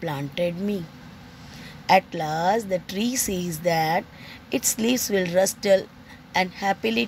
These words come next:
talk about the children who had planted it.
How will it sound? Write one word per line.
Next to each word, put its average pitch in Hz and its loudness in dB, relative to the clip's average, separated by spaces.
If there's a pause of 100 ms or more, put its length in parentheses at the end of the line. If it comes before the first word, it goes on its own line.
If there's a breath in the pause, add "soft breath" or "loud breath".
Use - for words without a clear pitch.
talk 185 2
about 175 2
the 170 -6
children 175 -2 (380 loud breath)
who 180 0
had 160 0 (100)
planted 160 2
it. 247 4